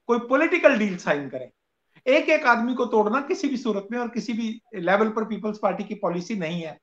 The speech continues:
ये बातें खुद पीटीआई की लीडरशिप आपको दो महीने के बाद बताया करेगी कि जरदारी साहब ने हमारे फलां मेंबर को ये कहा था कि आप जाओ, अपनी पार्टी के साथ आओ,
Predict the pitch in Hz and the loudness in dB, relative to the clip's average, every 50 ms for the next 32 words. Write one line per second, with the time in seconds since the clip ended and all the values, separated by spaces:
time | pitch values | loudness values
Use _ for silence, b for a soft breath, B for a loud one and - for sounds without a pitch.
0 | _ b b b b b b - 180 247 294 277 254 240 240 247 294 262 - 320 | _ b b b b b b -4 0 0 2 6 6 6 6 4 0 -2 2 0
1 | 359 - - - 233 226 220 240 233 226 226 220 - 226 208 208 214 202 240 220 | 0 0 -2 -6 -8 -6 -4 -2 -2 -2 -2 -2 -4 -4 -4 -4 -2 -4 -4 -4
2 | - 269 220 - 214 190 - - 233 208 190 208 214 214 202 190 196 196 202 202 | -4 -6 -2 0 0 0 0 -2 -2 2 2 2 2 2 0 -2 -2 -2 -2 -2
3 | - 202 175 180 208 214 196 185 202 196 233 247 277 294 285 254 226 220 214 208 | -2 -2 0 2 2 2 2 -2 2 4 4 6 6 4 2 2 2 2 2 2
4 | 214 214 214 202 196 196 196 196 185 196 185 190 214 190 190 220 269 262 b b | 0 -4 -4 -2 -2 -2 0 0 -2 -2 0 0 0 0 0 -4 -6 -6 b b
5 | b b b - 180 196 208 220 214 214 226 226 240 240 226 214 208 202 208 208 | b b b 0 4 4 4 4 4 0 0 0 2 2 0 0 0 0 0 0
6 | 208 202 196 190 190 196 165 170 165 - 214 - - 214 202 185 185 175 - 202 | -2 -2 -2 -2 2 4 4 4 6 4 2 0 2 2 2 2 0 2 4 4
7 | 226 247 247 220 202 214 220 214 - 247 220 220 214 226 214 214 185 - 185 170 | 4 6 4 2 0 -2 -4 0 2 2 2 2 0 -4 -4 -6 -4 -2 -2 -2
8 | - - 185 220 220 - | 0 0 0 0 0 -4